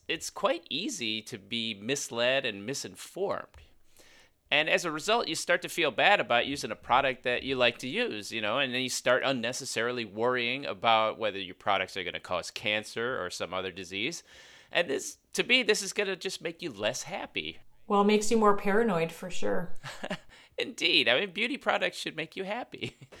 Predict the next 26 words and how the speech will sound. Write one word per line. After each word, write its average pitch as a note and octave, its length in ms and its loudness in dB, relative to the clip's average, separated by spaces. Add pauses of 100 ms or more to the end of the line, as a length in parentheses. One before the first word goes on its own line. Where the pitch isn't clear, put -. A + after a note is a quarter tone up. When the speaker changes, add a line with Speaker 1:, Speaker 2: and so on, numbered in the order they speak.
(360)
Speaker 1:
It - 140 2
could B3 100 4
also B3 240 2
lead F3+ 280 2
you D3+ 140 4
to B2+ 200 -2 (340)
start - 360 2
paying C3 260 10
a A2+ 40 2
lot A#2 200 8
more A2+ 140 0
money D3 320 2
for F#2 260 -6
products G2+ 600 2
that G2+ 240 0 (200)
just - 240 -6
don't A#2 240 0
work A2 340 -4
better, A#2 440 4
and A#2 340 2
even F#3 240 -4
stuff - 280 -4
that D3+ 120 -2
is C#3+ 180 -4
not C#3+ 280 -2
prov-, F3+ 260 -8